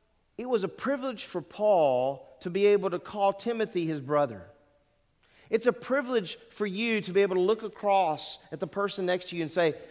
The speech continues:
"You're my brother, you're my sister in Christ." You know, one of the greatest things that happened to me this last year was when this little boy came into my office after getting saved.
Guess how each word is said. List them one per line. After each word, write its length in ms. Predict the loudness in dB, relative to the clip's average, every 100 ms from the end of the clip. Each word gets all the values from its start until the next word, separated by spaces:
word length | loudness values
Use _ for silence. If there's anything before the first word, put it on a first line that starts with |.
| -18
"You're 160 | 0 4
my 160 | 4 2
brother, 340 | 4 4 4
you're 140 | 0 0
my 180 | 0
sister 460 | -2 -4 -6 -6 -6
in 80 | -6
Christ." 640 | -6 -6 -10 -18 -20 -20 _ _ _ _ _ _ _ _ -6
You 80 | -6
know, 60 |
one 240 | -2 0 2
of 80 |
the 80 | 2
greatest 560 | 0 0 0 0 -2 -4
things 320 | -4 -2 -4
that 160 | -6 -6
happened 500 | -8 -8 -6 -8 -8
to 100 | -8
me 200 | -6 -4
this 240 | -4 -2
last 460 | 0 2 0 -4 -10
year 340 | -6 -6 -6 -14 _ _ _
was 240 | -8 -6 -6
when 380 | -4 -2 -2 -4
this 320 | -6 -6 -8
little 340 | -6 -4 -4
boy 680 | -4 -6 -4 -4 -4 -4 -8
came 320 | -8 -8 -6
into 200 | -6 -6
my 140 | -4 -4
office 680 | -2 -2 -2 -4 -12 -12 -12
after 380 | -10 -10 -12 -14
getting 400 | -8 -6 -6 -12
saved. 400 | -14 -14 -14